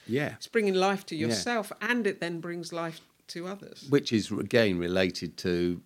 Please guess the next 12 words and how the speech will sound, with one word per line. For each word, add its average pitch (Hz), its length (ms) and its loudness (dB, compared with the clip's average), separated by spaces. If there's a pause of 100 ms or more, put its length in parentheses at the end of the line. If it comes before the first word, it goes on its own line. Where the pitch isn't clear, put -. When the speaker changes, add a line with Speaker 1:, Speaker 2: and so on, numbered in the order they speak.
Speaker 1:
your 95 220 2
why. 147 340 2
Why 110 240 4
am 113 120 2
I 113 120 4
here? 170 420 0
Speaker 2:
Yeah. 190 160 -8 (160)
Speaker 1:
You 110 120 0
know, 98 140 2 (220)
what's - 320 0
my 120 120 0
purpose? 190 640 0